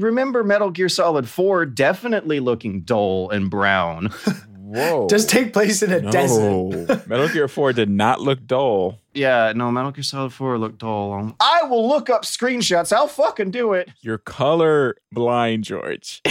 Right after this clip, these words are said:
Speaker 2: <laughs>
Speaker 3: Damn, the original trailer had Going In For The Kill, which is a banging song by LaRue. They had some good music for,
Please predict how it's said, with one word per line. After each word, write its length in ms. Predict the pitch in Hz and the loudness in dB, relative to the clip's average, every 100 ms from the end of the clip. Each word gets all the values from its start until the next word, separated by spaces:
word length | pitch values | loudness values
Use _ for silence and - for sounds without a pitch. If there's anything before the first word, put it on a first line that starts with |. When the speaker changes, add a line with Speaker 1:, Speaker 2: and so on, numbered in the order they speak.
| - - - | -4 -8 -4
Speaker 2:
<laughs> 600 | 196 123 - - - - | -2 -2 -6 -6 -6 -4
Speaker 3:
Damn, 480 | 202 226 294 220 180 | -2 2 2 2 0
the 100 | 190 | 0
original 300 | 233 330 339 | 2 0 0
trailer 320 | - 233 226 | 0 0 2
had 420 | 160 151 143 135 | 2 2 0 -2
Going 260 | 165 160 175 | 0 2 2
In 120 | 165 | -2
For 100 | 147 | -2
The 120 | 147 143 | -2 -2
Kill, 340 | - 156 123 | 0 0 0
which 180 | 127 - | -4 -6
is 80 | 156 | -6
a 40 | |
banging 540 | 147 190 208 254 185 151 | -6 -8 -4 -2 -2 0
song 400 | 175 160 131 117 | 0 0 -2 -2
by 120 | 143 139 | -2 0
LaRue. 560 | 135 139 147 131 110 - _ _ | 0 2 2 0 -4 -10 _ _
They 80 | 214 | 0
had 140 | 330 - | 2 0
some 120 | 190 | 0
good 260 | - 208 | 2 2
music 340 | 170 208 170 - | 2 2 0 0
for, 440 | 143 131 127 135 | -2 0 0 -4